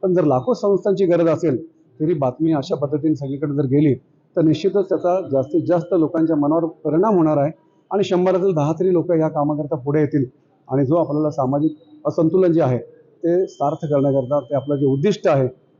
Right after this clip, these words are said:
जे चांगले happy living for all जे काय असायला पाहिजे आयडियली,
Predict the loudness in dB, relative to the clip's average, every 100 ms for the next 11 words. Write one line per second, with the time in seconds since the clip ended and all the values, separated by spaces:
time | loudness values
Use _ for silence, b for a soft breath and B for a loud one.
0 | _ _ -6 -6 -2 0 2 2 0 0
1 | 2 2 0 0 0 2 0 -4 _ _
2 | _ -6 -2 0 0 -2 -4 0 0 2
3 | 2 2 0 2 2 2 0